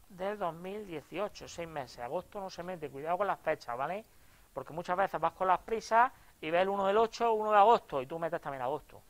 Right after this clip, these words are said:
Agosto no se mete, ¿vale? Sí, cuidado con esto. Pasa igual, otra forma de dar esto es cuando te dicen, cuando te, se supone que esto entra en funcionamiento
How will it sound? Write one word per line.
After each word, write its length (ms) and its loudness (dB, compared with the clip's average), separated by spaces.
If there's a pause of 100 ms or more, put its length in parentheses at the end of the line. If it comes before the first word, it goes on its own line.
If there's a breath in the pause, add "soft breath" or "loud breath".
(340 soft breath)
Agosto 360 -6
no 60 -6
se 140 -12
mete, 340 -12 (220)
¿vale? 360 -12 (200)
Sí, 400 -12
cuidado 460 -2
con 120 -6
esto. 320 -10 (360 soft breath)
Pasa 240 0
igual, 180 6
otra 220 2
forma 260 0
de 80 4
dar 120 6
esto 200 -4
es 60 -12
cuando 200 -2
te 100 -6
dicen, 480 -8 (320 soft breath)
cuando 260 0
te, 240 -6
se 140 -12
supone 320 -4
que 140 -8
esto 160 -4
entra 200 -2
en 80 -4
funcionamiento 720 -8